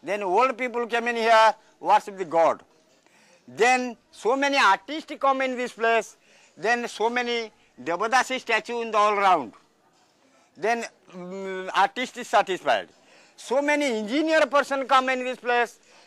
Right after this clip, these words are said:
Then how can I join the stone? This is the looking the engineer people. Then so many children come in this place. They look so many animal kingdom. Sir, so many young boys came in here.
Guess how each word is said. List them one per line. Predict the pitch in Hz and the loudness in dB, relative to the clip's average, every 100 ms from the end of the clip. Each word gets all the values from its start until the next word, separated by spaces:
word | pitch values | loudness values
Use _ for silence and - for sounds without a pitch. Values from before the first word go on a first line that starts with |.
| _ | _
Then | 156 247 247 214 _ _ - | -2 -2 -2 -10 _ _ -6
how | 180 233 | 0 0
can | 240 254 | 2 -4
I | 247 | -4
join | 214 202 254 233 | 0 2 2 2
the | 247 | -2
stone? | - 214 233 240 220 _ _ _ - | 0 2 4 2 -2 _ _ _ -20
This | 160 220 - | -12 -12 -10
is | 202 | -2
the | 233 | 2
looking | 214 208 226 233 | 4 2 0 -2
the | 220 | 0
engineer | 208 208 220 214 208 | 0 0 -2 0 0
people. | 170 139 110 92 82 _ _ - _ | -2 -6 -8 -14 -18 _ _ -20 _
Then | 220 277 | 2 2
so | 262 254 302 | 0 0 2
many | 302 285 | 0 -2
children | - 233 220 294 320 | -6 -6 2 2 2
come | 294 302 277 | 2 2 0
in | |
this | 269 262 | -4 -6
place. | 240 262 254 - _ _ _ | 0 2 2 -2 _ _ _
They | 123 196 240 | -6 -2 0
look | 233 220 | -2 -6
so | 208 233 | -6 -6
many | 240 240 | -4 -2
animal | 226 190 190 208 208 240 233 | 0 2 0 -2 -6 0 0
kingdom. | 208 196 135 113 85 _ _ _ _ _ _ | -2 -6 -6 -6 -8 _ _ _ _ _ _
Sir, | 269 285 | -2 -2
so | - 247 | -2 -4
many | 285 285 254 | -2 -2 -2
young | 196 277 311 | 2 2 4
boys | 311 302 | 4 2
came | 302 285 | 2 0
in | 277 262 | 0 0
here. | 247 254 247 | 2 4 4